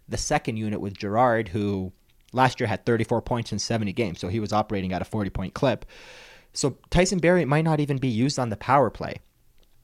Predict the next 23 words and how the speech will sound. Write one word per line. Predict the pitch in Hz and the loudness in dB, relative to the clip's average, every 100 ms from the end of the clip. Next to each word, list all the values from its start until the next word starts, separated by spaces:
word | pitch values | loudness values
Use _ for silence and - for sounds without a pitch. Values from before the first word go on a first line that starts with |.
| - | -6
But | 127 | -2
when | 123 127 | -2 0
you | 117 | -2
join | 127 143 180 | 0 2 2
a | |
team | - 160 147 | 2 0 4
like | 127 - | 2 2
the | 110 | 2
Avalanche, | 107 90 82 82 | 2 0 -4 -6
how | - 135 | 2 4
many | 180 175 | 4 2
times | - 139 127 - | 2 2 2 0
have | 101 | 0
we | 107 | 2
looked | 107 - | 0 0
at | 127 | -4
the | 110 | -4
statistics | - 110 - 113 113 - | -2 -2 -2 -2 -4 -2
for | 107 | 0
the | 95 104 | 2 4
Avs | 107 90 - | 4 2 0
this | 113 - 113 | 0 2 4
offseason | 107 - 101 95 | 4 4 -2 -2